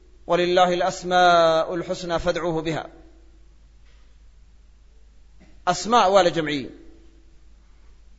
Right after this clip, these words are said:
Magacyo badan baa Ilaahay u sugnaaday. Haddana waa waaxid. Sifooyin badan baa Ilaahay u sugnaaday.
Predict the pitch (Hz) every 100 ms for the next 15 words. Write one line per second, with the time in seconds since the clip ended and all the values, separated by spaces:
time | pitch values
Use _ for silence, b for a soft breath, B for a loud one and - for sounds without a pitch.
0 | - - - - 185 208 262 247 240 226
1 | 220 220 214 180 175 165 165 - - -
2 | - - - - - - - - - -
3 | - - - - - - - - - -
4 | - - - - - - - - - -
5 | - 214 247 277 262 269 269 160 - -
6 | - - - - - - - - - -
7 | - - - - - - 190 294 302 254
8 | 254 240 226 226 226 226 208 202 190 190